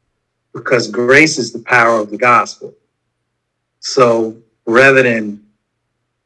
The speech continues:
preach against sin or against an individual sin or a particular sin and that thing, shouldn't still the message be what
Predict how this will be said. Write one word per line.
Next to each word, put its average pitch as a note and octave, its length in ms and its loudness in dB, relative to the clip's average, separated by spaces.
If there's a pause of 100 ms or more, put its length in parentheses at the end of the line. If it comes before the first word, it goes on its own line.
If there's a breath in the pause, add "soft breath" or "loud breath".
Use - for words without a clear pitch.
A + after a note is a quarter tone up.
(1120)
preach D#3 340 0
against - 800 -4 (240)
sin C3 800 0 (380)
or A#2+ 320 4
against B2+ 520 0 (480)
an G#2+ 140 -8
individual A#2+ 580 2
sin B2 500 0
or A#2 140 -2
a G#2 60 -6
particular A#2 520 -2
sin A#2+ 380 -4
and G#2 140 -4
that C3 200 0
thing, G#2+ 380 -6 (440)
shouldn't C#3+ 580 0
still C3+ 480 2
the A#2+ 100 -2
message A#2 800 -4
be A#2 220 0
what A2 500 -6